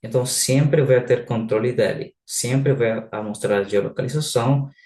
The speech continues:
sempre vai a, se tem um, um, um congelamento ativo, por exemplo, volta vai a bloquear.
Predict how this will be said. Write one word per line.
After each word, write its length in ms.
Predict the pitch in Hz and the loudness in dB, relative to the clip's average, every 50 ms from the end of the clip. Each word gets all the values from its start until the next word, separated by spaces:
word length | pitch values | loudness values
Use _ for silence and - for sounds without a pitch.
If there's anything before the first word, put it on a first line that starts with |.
| _ _ _ | _ _ _
sempre 540 | - - - - 123 120 131 139 135 139 123 | -8 -6 -6 -4 -2 0 0 2 2 2 2
vai 220 | 113 113 110 110 | 2 2 0 0
a, 340 | 110 107 107 104 101 98 - | 0 -2 -4 -6 -6 -8 -10
se 200 | - - - 104 | -10 -12 -10 -4
tem 100 | 113 123 | 0 2
um, 260 | 131 131 131 131 - - | 2 2 0 -2 -8 -6
um, 300 | 131 131 127 120 120 - _ - | -6 -4 -4 -6 -6 -10 _ -12
um 200 | - 135 131 - | -10 -8 -8 -4
congelamento 540 | - 135 131 127 131 127 120 123 127 127 - | 0 0 2 4 4 4 2 0 -2 -2 -2
ativo, 540 | - 113 - - - 139 143 139 135 135 - | -2 -4 -4 -4 -2 0 2 2 2 0 -2
por 100 | - 101 | -4 -8
exemplo, 540 | - - - 143 156 160 143 135 - - _ _ _ _ _ _ _ _ _ | -8 -6 -4 -2 -2 -2 -2 -4 -8 -14 _ _ _ _ _ _ _ _ _
volta 440 | - 107 113 110 110 117 117 - 131 | -12 -4 0 2 2 2 2 2 2
vai 140 | 120 117 110 | 2 2 0
a 60 | 107 | 0
bloquear. 500 | 107 120 131 135 139 135 110 - - - | 2 2 0 0 0 -2 -6 -6 -6 -12